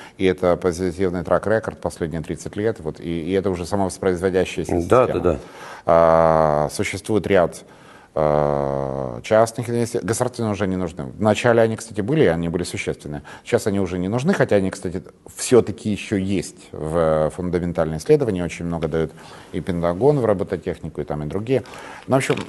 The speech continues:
Speaker 1: э, сумма, э, раундов, э, по Соединённым Штатам,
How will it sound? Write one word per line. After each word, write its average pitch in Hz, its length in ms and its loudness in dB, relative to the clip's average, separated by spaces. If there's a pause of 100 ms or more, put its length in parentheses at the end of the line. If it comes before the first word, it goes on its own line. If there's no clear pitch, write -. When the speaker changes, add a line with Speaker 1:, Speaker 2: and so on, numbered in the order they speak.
Speaker 1:
э, 98 480 4
сумма, 113 600 2 (160)
э, 85 1000 0 (460)
раундов, 82 600 2 (220)
э, 78 440 -2
по 90 500 -2
Соединённым 90 320 -8
Штатам, 120 440 0